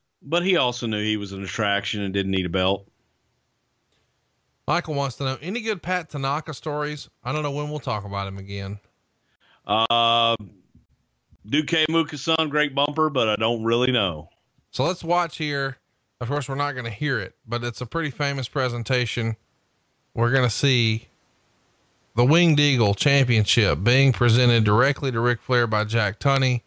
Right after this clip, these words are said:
Speaker 2: Mean Gene's here holding the stick, and at some point there's gonna be a pretty famous moment that we get tons of questions about that people remember maybe more than almost anything in the promo, where Mean Gene yells at someone off camera and yells, "Put that cigarette out!"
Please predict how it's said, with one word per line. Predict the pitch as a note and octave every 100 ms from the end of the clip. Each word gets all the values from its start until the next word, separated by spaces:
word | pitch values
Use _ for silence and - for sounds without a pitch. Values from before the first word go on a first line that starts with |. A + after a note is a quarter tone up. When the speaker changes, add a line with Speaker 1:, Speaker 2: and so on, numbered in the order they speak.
| _ _ _ _ -
Speaker 2:
Mean | C3+ E3+ D3+
Gene's | C#3+ C#3+ B2
here | C3+ B2+
holding | B2+ A#2+ G#2+
the | G#2
stick, | - C3 A#2+ B2
and |
at | G#2+
some | - F#3 E3
point | C#3 B2+
there's | A#2+ A2+
gonna | C#3+ A#2+
be | A#2+
a | A#2
pretty | - D#3+ C3+
famous | - C#3+ C3 A2+
moment | B2 A#2+ A#2+ -
that | F2+
we | A#2
get | A#2 G2
tons | D#3 D#3+
of | B2+
questions | - A#2 A2 A2+ G2+
about | G2+ G2+ G2+ D2
that | G2
people | A#2 C3 B2 A2
remember | A2 A#2 A#2 A2+ F#2+ - _ _ _ _ _ _ _ _ -
maybe | D3+ A#3+ F3
more | A#2+ D3+ C3
than | A2
almost | D3 A2 -
anything | D3 A#2+ A2+
in | F#2
the | E2+
promo, | G2+ C3 C3+ G2 D#2+ F#2 - _ _ _ _ _
where | -
Mean | C3 F#3+ G3
Gene | F3 E3
yells | C#3+ F#3 F3
at | C3 A#2
someone | C#3+ C3+ A#2+
off | A#2+ B2+
camera | - C3+ B2+ A#2
and | A#2
yells, | A#2 A2
"Put | - G4 F#4+
that | F4+ - -
cigarette | - E4 D4 C#4 C4
out!" | B3+ B3 F#3 -